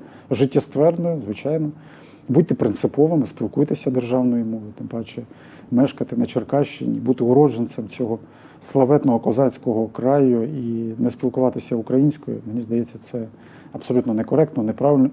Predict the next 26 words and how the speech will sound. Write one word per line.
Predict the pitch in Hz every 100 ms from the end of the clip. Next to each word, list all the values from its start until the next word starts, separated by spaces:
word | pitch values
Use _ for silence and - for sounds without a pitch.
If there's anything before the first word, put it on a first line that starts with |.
| -
не | 143 156
по-українськи. | 151 135 123 123 95 87 - - - - - - -
Тому | - 135 160 160 - 127
ці | - 196
результати, | 160 160 147 123 127
вони | 120 131
є | 113
показовими | 117 175 151 117 117 113 127 165 196 170
і |
дають | 123 123 113 185 196 -
нам | 135 139 117
розуміння | 120 123 131 113 110
того, | - 170 170 190 - - - - - - -
на | 139 139
яких | 156 135 - 190 -
компонентах, | 135 123 139 143 135 131 -
яких | 123 127 - 147 -
активностей | 151 - 135 110 123 127 - 185 180
і |
якої | 110 120 151 117
діяльності | 107 104 110 143 156 - 190 - - - - - -
ми | 127 147
повинні | 147 117 143 135
приділити | 117 107 123 139 104
більшу | 113 107 -
увагу. | 107 104